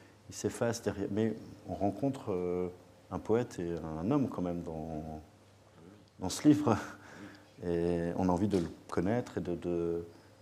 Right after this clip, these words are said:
le lire et de le faire lire ce qu'on fait, euh, ce qu'on fait, euh, ce qu'on fait ce soir. Est-ce que tu veux dire un mot de, de conclusion, euh,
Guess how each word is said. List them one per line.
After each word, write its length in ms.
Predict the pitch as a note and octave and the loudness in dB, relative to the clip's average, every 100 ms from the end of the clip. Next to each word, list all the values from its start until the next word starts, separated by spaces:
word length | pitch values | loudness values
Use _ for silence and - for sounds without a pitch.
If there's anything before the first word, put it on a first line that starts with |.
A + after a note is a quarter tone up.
| - | 2
le 120 | G2 | 4
lire 320 | F#2 A#2+ B2 B2+ F#2+ | 6 6 4 -2 -4
et 60 | |
de 120 | F2 | -2
le 480 | F2+ F2 E2+ E2+ E2+ E2 - - - - - | 0 0 2 2 0 -4 -12 -20 -20 -20 -4
faire 240 | - E2+ | 2 4
lire 280 | F#2 B2 G2 | 6 6 4
ce 60 | - | -2
qu'on 120 | F2 | -6
fait, 320 | - G2+ G#2 | -2 4 6
euh, 400 | G2 E2+ E2 E2 E2 - - - - - - - | 6 4 2 0 -4 -10 -20 -20 -20 -20 -20 -18
ce 120 | - | -16
qu'on 160 | - F#2+ | -6 -4
fait, 200 | - G#2+ | -2 2
euh, 420 | G2+ G2 F2+ F2 F2 F2 - | 4 4 4 2 0 -6 -12
ce 100 | - | -4
qu'on 120 | F#2+ | -2
fait 140 | - | 0
ce 160 | G#2 F#2 | -2 -4
soir. 320 | - E2+ E2+ - - - - - - - - - - - - | 0 0 0 -4 -20 -20 -20 -20 -20 -20 -20 -20 -14 -14 -6
Est-ce 120 | A2+ | -2
que 80 | - | 0
tu 120 | - | 2
veux 120 | A2+ G2+ | 2 2
dire 160 | G2+ | 4
un 40 | G2 | 4
mot 160 | G#2 | 2
de, 140 | A2+ F#2+ | 2 0
de 320 | E2+ F2 E2+ - - - - - - - | 2 0 0 -4 -14 -16 -18 -20 -20 -20
conclusion, 540 | - - F#2 A2+ B2+ | -10 -4 0 2 2
euh, 680 | G2+ F#2 F2+ F2 F2 E2+ E2+ | 2 2 2 2 0 -2 -4